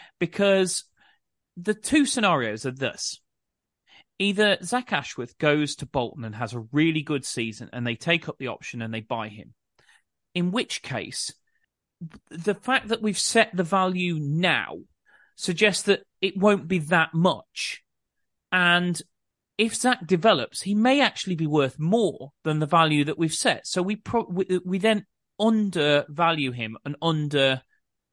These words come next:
uh, and Bolton underpay for him, which is not good for us.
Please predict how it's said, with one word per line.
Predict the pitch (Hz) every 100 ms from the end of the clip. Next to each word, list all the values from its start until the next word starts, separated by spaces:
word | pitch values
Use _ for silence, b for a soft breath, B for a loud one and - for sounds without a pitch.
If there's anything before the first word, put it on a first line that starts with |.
| -
uh, | -
and | 170 160
Bolton | 185 175 160 160
underpay | 170 160 151 - 208 196
for | - 107
him, | 78 - B B
which | 190
is | 202 190
not | 214 -
good | - 156 139
for | 175
us. | 147 - -